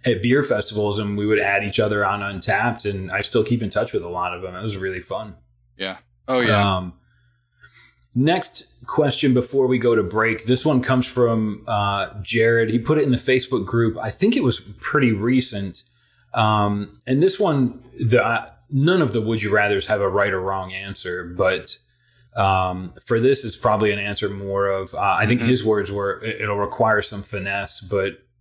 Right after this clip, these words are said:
Speaker 1: but maybe it, I'll ask you, Harrison.
Speaker 2: Yeah.
Speaker 1: Um, a-, and I'm gonna, I'm gonna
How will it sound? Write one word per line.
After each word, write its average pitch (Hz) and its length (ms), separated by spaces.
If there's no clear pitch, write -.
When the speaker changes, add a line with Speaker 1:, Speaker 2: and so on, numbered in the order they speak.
Speaker 1:
but 147 400
maybe 208 300
it, 185 260
I'll 147 320
ask 156 220
you, 127 180
Harrison. 110 420
Speaker 2:
Yeah. 113 200
Speaker 1:
Um, 98 540
a-, 117 160
and 127 120
I'm 127 100
gonna, 120 420
I'm 120 100
gonna 104 400